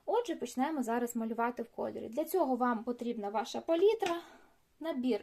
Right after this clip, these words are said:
звичайних стандартних кольорів. І зараз ми спробуємо намалювати з вами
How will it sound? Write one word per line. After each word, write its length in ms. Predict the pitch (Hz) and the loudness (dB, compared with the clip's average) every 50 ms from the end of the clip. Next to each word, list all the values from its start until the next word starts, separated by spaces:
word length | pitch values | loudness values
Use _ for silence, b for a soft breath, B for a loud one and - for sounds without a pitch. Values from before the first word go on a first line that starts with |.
| - | -4
звичайних 640 | 247 233 226 233 247 - - 269 240 226 214 202 202 - | -12 -8 -6 -6 -6 -2 0 0 0 0 -2 -6 -8 -10
стандартних 680 | - - 262 254 254 247 - 403 392 - - 233 240 - | -6 0 4 4 4 4 4 0 -2 -4 -10 -12 -12 -8
кольорів. 500 | - 311 311 370 381 392 403 403 403 403 B B B B B B B | -6 -6 -2 0 4 6 6 6 6 4 B B B B B B B
І 140 | 403 427 415 | 2 4 4
зараз 380 | 269 262 262 285 285 262 - - | 6 6 4 4 4 2 0 2
ми 180 | 240 247 233 | 2 2 2
спробуємо 640 | 214 - - - 240 262 294 294 254 233 220 220 214 | 0 -4 -6 -2 0 0 2 4 4 2 2 0 -4
намалювати 640 | 214 220 220 220 226 240 311 392 415 - 339 285 | -4 -4 -2 -2 -2 0 0 0 0 -2 -4 -6
з 100 | 226 214 | -6 -4
вами 400 | 220 247 262 269 247 240 240 233 | -2 0 0 0 0 0 -2 -6